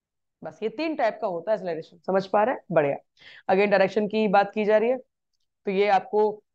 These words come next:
दोनों समझ में आ गया, acceleration और acceleration due to, due to, अ, gravity। अब ये हो गया आपका linear, क्या हो गया ये? ये हो गया आपका linear kinematics, ठीक है,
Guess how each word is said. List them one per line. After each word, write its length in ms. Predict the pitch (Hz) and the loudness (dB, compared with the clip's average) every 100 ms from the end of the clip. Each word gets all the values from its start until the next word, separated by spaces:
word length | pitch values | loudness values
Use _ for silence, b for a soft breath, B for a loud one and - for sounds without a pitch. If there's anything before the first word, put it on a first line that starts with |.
| - | -14
दोनों 320 | 156 208 214 | 0 2 4
समझ 300 | 240 226 220 | 0 -2 -2
में 100 | 226 | -2
आ 80 | 226 | -2
गया, 120 | 226 226 | 2 0
acceleration 380 | 214 208 262 | 2 -2 -2
और 120 | 254 233 | -2 -2
acceleration 360 | 226 220 208 | -4 -6 -6
due 120 | 208 | -6
to, 100 | 196 175 185 | -6 -6 -2
due 80 | 196 | 0
to, 180 | 214 180 - | 0 -2 0
अ, 120 | 185 | 0
gravity। 440 | 175 160 151 147 - _ B B - | 4 2 2 -4 -12 _ B B 0
अब 160 | 208 | 0
ये 160 | 196 277 | 2 4
हो 140 | 311 | 4
गया 120 | 285 302 | 4 0
आपका 300 | 294 359 359 359 - - | 2 6 6 4 -10 -4
linear, 580 | 220 240 262 285 320 320 - _ _ _ _ | 0 2 2 2 0 -2 -8 _ _ _ _
क्या 100 | 220 | -2
हो 60 | |
गया 120 | 220 254 | 0 -2
ये? 260 | 285 370 208 | -4 -8 -8
ये 100 | 220 | -2
हो 100 | 226 | 0
गया 140 | 240 | 0
आपका 200 | 233 311 | -2 -4
linear 680 | 302 208 202 233 247 277 277 | -4 -4 -2 0 0 0 0
kinematics, 640 | 220 185 165 160 156 - _ - | -2 -4 -6 -10 -14 -20 _ -8
ठीक 140 | 220 | 0
है, 140 | 277 | 0